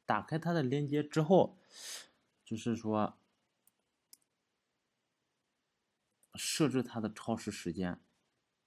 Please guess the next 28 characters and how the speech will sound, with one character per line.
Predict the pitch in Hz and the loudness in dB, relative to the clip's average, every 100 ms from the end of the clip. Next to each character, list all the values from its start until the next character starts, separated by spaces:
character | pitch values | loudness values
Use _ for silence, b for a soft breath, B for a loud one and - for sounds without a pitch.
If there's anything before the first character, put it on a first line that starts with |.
| _ _ _ _ _ _ _ _ _ _ | _ _ _ _ _ _ _ _ _ _
我 | - | -10
这 | 95 117 | -4 -2
块 | 117 107 - | 0 0 -2
就 | - 104 | -6 -2
比 | 95 | -2
如 | |
说 | 95 110 | -2 -2
我 | 101 95 | -2 -2
给 | 95 | -4
它 | 90 95 | -8 -8
设 | - - 107 | -4 -2 0
置 | 113 | 0
个 | 92 | -2
set | - - 101 98 82 - _ _ _ _ _ _ - - _ _ - | -4 -2 -2 -2 -6 -8 _ _ _ _ _ _ -20 -20 _ _ -20
connect | - 101 113 110 - - - _ _ _ _ _ _ _ _ _ | -8 -2 0 0 -4 -20 -20 _ _ _ _ _ _ _ _ _
超 | - 113 107 | -4 0 -2
时 | - | -2
时 | 85 | -4
间， | 90 87 - | -4 -6 -8
设 | - - 101 | -10 -6 -4
置 | 104 | -4
个 | 98 67 - | -2 -4 -4
二 | - 117 | -4 -4
十 | - | -4
秒， | 90 - _ _ _ _ - - _ _ _ _ _ _ _ _ _ - | -6 -6 _ _ _ _ -20 -20 _ _ _ _ _ _ _ _ _ -6
二 | 107 | -6
十 | 85 | -6
秒， | 82 | -12